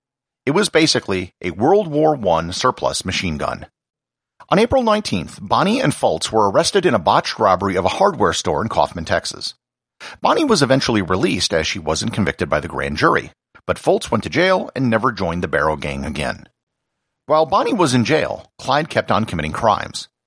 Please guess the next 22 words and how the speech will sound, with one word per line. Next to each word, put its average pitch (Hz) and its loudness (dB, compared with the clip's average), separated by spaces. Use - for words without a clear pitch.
On - -8
April 82 0
thirtieth, 135 0
he - -6
was 107 0
the 120 -2
getaway 104 2
driver 78 0
for 98 0
a 85 -4
store 180 2
robbery 73 0
in 69 -10
Hillsborough, 90 -2
Texas, 71 -8
where 87 -4
the 107 -4
owner 117 0
was 107 -2
shot 73 0
and 85 -10
killed. 69 -4